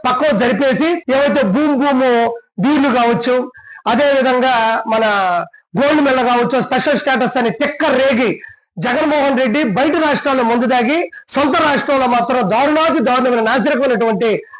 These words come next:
బ్రాండ్లు కూడా జనాల చేతుల్లో పెట్టడం జరిగింది. అవన్నీ కూడా చాలా నాసిరకమైనటివి. ఏమైనా అంత నీళ్లు అంత స్పిరిట్ కలిపేసి మొహాన్ని కొట్టడం అంతే.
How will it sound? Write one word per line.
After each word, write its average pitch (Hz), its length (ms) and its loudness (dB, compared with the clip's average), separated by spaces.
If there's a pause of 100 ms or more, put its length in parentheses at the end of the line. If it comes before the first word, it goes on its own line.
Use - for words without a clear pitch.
(120)
బ్రాండ్లు 269 420 2
కూడా 240 500 0 (280)
జనాల 285 280 2
చేతుల్లో 277 320 0
పెట్టడం 226 320 0
జరిగింది. 214 540 0
అవన్నీ 311 280 0
కూడా 330 160 0 (100)
చాలా 285 120 2
నాసిరకమైనటివి. 254 1000 0 (240)
ఏమైనా 311 200 2
అంత 262 160 0
నీళ్లు 302 400 2
అంత 269 240 0
స్పిరిట్ 285 340 -2
కలిపేసి 262 520 0
మొహాన్ని 262 400 0
కొట్టడం 240 320 0
అంతే. 220 380 0